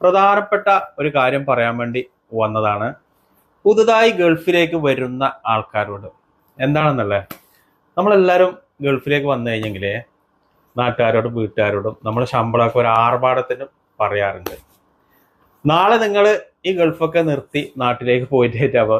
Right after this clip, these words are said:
നിങ്ങളോട് ഈ നാട്ടുകാരും ഈ വീട്ടുകാരും ചോദിക്കും, "പത്ത് കൊല്ലം നീ ഉണ്ടായിരുന്നില്ലേ, എന്ത് ചെയ്തു?" എന്ന്. അപ്പൊ അതുകൊണ്ട് എൻ ആർ ഐ അക്കൗണ്ട് ഇല്ലാത്ത ആൾക്കാർ, തീർച്ചയായിട്ടും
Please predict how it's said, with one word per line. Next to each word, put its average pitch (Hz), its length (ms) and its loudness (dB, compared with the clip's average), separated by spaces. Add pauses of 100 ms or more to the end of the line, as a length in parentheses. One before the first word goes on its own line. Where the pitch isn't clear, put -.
നിങ്ങളോട് 131 320 0
ഈ 143 140 0
നാട്ടുകാരും 135 540 0
ഈ 139 80 -2
വീട്ടുകാരും 120 500 0
ചോദിക്കും, 110 540 -8 (1500)
"പത്ത് - 400 0
കൊല്ലം 139 400 2
നീ 139 100 -4
ഉണ്ടായിരുന്നില്ലേ, 120 680 0 (280)
എന്ത് 107 300 -10 (140)
ചെയ്തു?" 104 320 -4
എന്ന്. 98 140 -14 (1400)
അപ്പൊ 185 160 4
അതുകൊണ്ട് 214 420 2 (760)
എൻ 185 180 -2 (120)
ആർ 208 180 4
ഐ 196 160 4
അക്കൗണ്ട് 170 380 0 (160)
ഇല്ലാത്ത 143 720 -2 (120)
ആൾക്കാർ, 110 400 -2 (240)
തീർച്ചയായിട്ടും 156 800 2